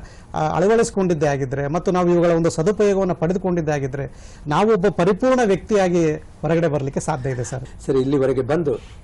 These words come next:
Speaker 2: ಮಲ್ಲಿಕಾರ್ಜುನ್ ಕಲ್ಶೆಟ್ಟಿ ಮತ್ತು ಸುಶಾಂತ್ ಪಿ ಭಟ್ ಈ ಕಾರ್ಯಕ್ರಮದಲ್ಲಿ ಭಾಗವಹಿಸಿ ಉತ್ತಮ ವಿಚಾರಗಳನ್ನು ನಮ್ಮೊಂದಿಗೆ ಹಂಚಿಕೊಂಡಿದ್ದೀರಿ. ಅದಕ್ಕಾಗಿ ನಮ್ಮೆಲ್ಲ ವೀಕ್ಷಕರ ಪರವಾಗಿ ನಿಮ್ಗೆ ಹೃತ್ಪೂರ್ವಕ ವಂದನೆಗಳು. ಧನ್ಯವಾದ. ನಮಸ್ಕಾರ.
Speaker 1: ನಮಸ್ಕಾರಗಳು ಸರ್. ನಮಸ್ಕಾರ.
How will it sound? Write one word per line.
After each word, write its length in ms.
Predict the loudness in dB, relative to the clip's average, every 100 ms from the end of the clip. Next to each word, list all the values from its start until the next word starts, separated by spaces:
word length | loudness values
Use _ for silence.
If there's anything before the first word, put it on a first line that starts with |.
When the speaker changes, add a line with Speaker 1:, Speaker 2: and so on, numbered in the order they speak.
| -6
Speaker 2:
ಮಲ್ಲಿಕಾರ್ಜುನ್ 480 | -6 -4 -6 -6 -6
ಕಲ್ಶೆಟ್ಟಿ 420 | -6 -4 -4 -4
ಮತ್ತು 220 | -6 -6
ಸುಶಾಂತ್ 420 | -8 -4 -4 -4
ಪಿ 200 | -6 -4
ಭಟ್ 220 | -4 -6 -12 -18 -20 -16 -10 -6
ಈ 120 | -4
ಕಾರ್ಯಕ್ರಮದಲ್ಲಿ 560 | -4 -4 -4 -4 -6
ಭಾಗವಹಿಸಿ 640 | -4 -2 0 -2 -2 -8 -10 -10
ಉತ್ತಮ 240 | -6 -2
ವಿಚಾರಗಳನ್ನು 600 | 0 0 0 -2 -2 -6 -8
ನಮ್ಮೊಂದಿಗೆ 400 | -8 -8 -8 -8
ಹಂಚಿಕೊಂಡಿದ್ದೀರಿ. 540 | -10 -10 -8 -8 -8 -12 -20 -12
ಅದಕ್ಕಾಗಿ 380 | -8 -4 -4 -4
ನಮ್ಮೆಲ್ಲ 420 | -8 -4 -2 -2 -2
ವೀಕ್ಷಕರ 440 | -4 -6 -6 -6
ಪರವಾಗಿ 400 | -4 -4 -6 -8
ನಿಮ್ಗೆ 220 | -12 -6
ಹೃತ್ಪೂರ್ವಕ 400 | -4 -2 -4 -2
ವಂದನೆಗಳು. 480 | -4 -6 -8 -8 -10 -12 -20 -12
ಧನ್ಯವಾದ. 360 | -6 -6 -6 -8 -10 -14 -12
ನಮಸ್ಕಾರ. 380 | -4 -4 -2 -6 -6 -18 -6
Speaker 1:
ನಮಸ್ಕಾರಗಳು 500 | -2 -2 0 0 0
ಸರ್. 420 | -4 -8 -14 -12
ನಮಸ್ಕಾರ. 340 | -8 -8 -8